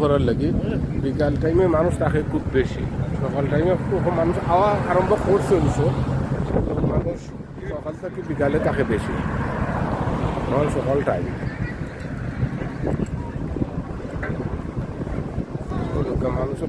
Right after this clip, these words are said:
পড়ে গেছে অবশ্য, কমবে মানুষ, বহুত মানুষ আছে। আর বিকালে আরও বেশি হয়, তিনটার পর থেকে মানুষ খুব বেশি হয়। আমি ব্রিজের উপরে দিয়ে আটলাম, আমি ব্রিজের উপরে দিয়ে আমি ডেইলি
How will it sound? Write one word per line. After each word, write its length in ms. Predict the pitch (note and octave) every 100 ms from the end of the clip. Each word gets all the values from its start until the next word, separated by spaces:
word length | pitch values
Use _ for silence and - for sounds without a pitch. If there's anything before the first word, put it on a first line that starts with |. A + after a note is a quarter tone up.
| -
পড়ে 180 | E3 E3+
গেছে 160 | D3+ D#3+
অবশ্য, 200 | C3+ - D#3 - - - - - - - -
কমবে 300 | A#2+ B2 B2 G#2+
মানুষ, 180 | G2+ A2 -
বহুত 160 | B2 A#2+
মানুষ 140 | A2+ A2+ -
আছে। 140 | A#2+ - -
আর 60 | -
বিকালে 320 | - B2 B2+ C#3
আরও 140 | B2 A#2 -
বেশি 200 | - -
হয়, 120 | - - - - - - - - - - - - - - - - - - - - - - -
তিনটার 320 | D#3+ F3 F3 D#3+
পর 100 | D#3+
থেকে 180 | D#3+ E3 D3
মানুষ 180 | C#3 C#3+ -
খুব 120 | - -
বেশি 180 | C#3 - -
হয়। 140 | - - - - - - - - - - C3
আমি 140 | D#3+ D#3
ব্রিজের 360 | D#3+ E3 F#3 F#3+ F3+
উপরে 240 | E3+ G3+ F#3+
দিয়ে 120 | D#3 A#2+
আটলাম, 260 | A2+ A2+ A#2+ C3+
আমি 140 | F3 F3+ F3
ব্রিজের 440 | E3+ F3 F3 G3 E3+
উপরে 240 | C#3+ E3 D#3
দিয়ে 160 | D#3 E3 - - - - - D3
আমি 180 | C#3+ E3 E3+ - - - - - - - D3
ডেইলি 320 | D3 E3 F3+